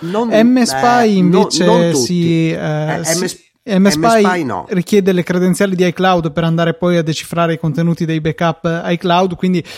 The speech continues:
Speaker 2: questo lo vedo già più fattibile con un attacco di ingegneria sociale, mentre invece, insomma, Flexi Spy bisogna veramente avere il telefono incustodito, d-, sbloccato, cioè ci sono tutta una serie di requisiti che, eh,
Speaker 1: Sì,
Speaker 2: vedo
Speaker 1: sì,
Speaker 2: difficili,
Speaker 1: sì, eh,
Speaker 2: difficilmente
Speaker 1: al-,
Speaker 2: applicabili
Speaker 1: allora,
Speaker 2: a noi che
Speaker 1: allora.
Speaker 2: siamo un po' più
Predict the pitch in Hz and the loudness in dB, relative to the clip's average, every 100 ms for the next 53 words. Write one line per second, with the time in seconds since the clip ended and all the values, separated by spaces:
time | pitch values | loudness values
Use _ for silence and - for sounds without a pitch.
0 | - - 208 214 277 262 190 185 180 175 | -14 -2 0 0 -2 0 2 2 0 -2
1 | 185 175 - 156 185 165 165 - 165 160 | -2 -4 -6 -4 -2 0 0 -2 -2 -2
2 | - 160 - 160 156 156 165 160 160 - | -2 -6 -2 -2 0 0 -2 -2 -4 -4
3 | 156 165 151 156 - - - - 180 196 | -4 -4 -4 -8 -12 -20 -10 -2 0 2
4 | 196 190 185 165 180 156 170 - 185 - | 2 2 0 0 -2 -2 -4 -2 -4 0
5 | 180 185 190 175 175 160 170 170 175 160 | 0 2 2 0 -2 -2 -2 -2 -2 -2
6 | 160 170 - 170 175 - 165 160 170 - | -2 -2 -2 -2 -2 -2 -2 -2 -4 -2
7 | 185 185 175 - 185 190 - 170 160 175 | -2 -2 -4 0 2 2 0 -10 -10 -8
8 | 147 156 180 170 - 175 165 185 170 156 | -4 2 2 2 0 0 0 -2 -6 -6
9 | - 180 175 180 165 170 147 175 175 170 | -4 -2 -2 -2 -2 0 2 2 2 2
10 | 165 180 175 165 185 180 170 156 - - | 0 -2 0 -4 -4 -4 -4 -6 -14 -20
11 | - 170 170 165 - 156 165 185 196 175 | -12 -10 -10 -12 -12 -2 2 4 4 2
12 | 175 - 202 - 190 190 185 175 170 165 | -2 0 0 0 0 2 2 2 -2 -4
13 | 175 180 185 196 - 175 180 170 165 175 | 0 0 2 0 -2 -4 -2 0 2 0
14 | 170 170 175 165 160 175 175 165 156 170 | 2 2 2 0 0 2 2 2 2 0
15 | 160 175 | 2 0